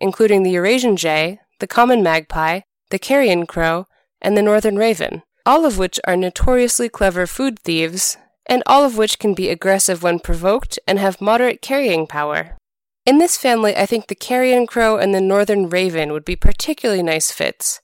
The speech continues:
as both are very clever, aggressive birds, and both have actually been recorded stealing food from humans. But,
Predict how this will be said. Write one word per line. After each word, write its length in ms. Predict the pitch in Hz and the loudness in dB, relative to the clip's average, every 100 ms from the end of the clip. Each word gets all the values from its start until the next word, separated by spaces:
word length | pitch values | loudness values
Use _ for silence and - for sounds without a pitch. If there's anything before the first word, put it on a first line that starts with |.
| _ | _
as 180 | - 180 | -4 -4
both 240 | - 180 180 | -2 0 0
are 120 | 170 | 0
very 260 | 160 233 269 | 0 -2 -2
clever, 460 | - 175 165 160 | -2 -4 -2 -4
aggressive 560 | - 160 202 240 185 160 | -4 -4 -4 -2 -4 -6
birds, 460 | 160 156 156 - - - | -4 -2 -4 -8 -10 -4
and 180 | 226 - | -4 0
both 160 | 285 | 0
have 120 | 294 247 | 0 0
actually 420 | - 214 - 214 | -2 -2 0 0
been 180 | 196 190 | 0 0
recorded 440 | 185 - 175 175 | 0 0 0 0
stealing 440 | - - 175 165 | -2 0 0 0
food 260 | 165 165 160 | -4 -8 -8
from 180 | - 156 | -8 -10
humans. 640 | - 190 92 57 - - - _ _ _ _ - | -6 -6 -6 -8 -10 -12 -14 _ _ _ _ -4
But, 720 | 196 247 240 170 156 156 156 | 0 2 4 4 4 0 -4